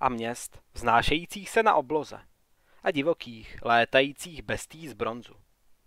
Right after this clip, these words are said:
Stáda karmínového dobytka, mohutnějšího než hrady,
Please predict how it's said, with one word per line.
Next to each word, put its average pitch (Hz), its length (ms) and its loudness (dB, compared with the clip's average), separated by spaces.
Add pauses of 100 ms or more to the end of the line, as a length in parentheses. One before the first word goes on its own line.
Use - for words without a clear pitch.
(640)
Stáda 120 440 4
karmínového 127 760 0
dobytka, 123 680 -4 (200)
mohutnějšího 160 720 0
než 202 180 0
hrady, 123 380 0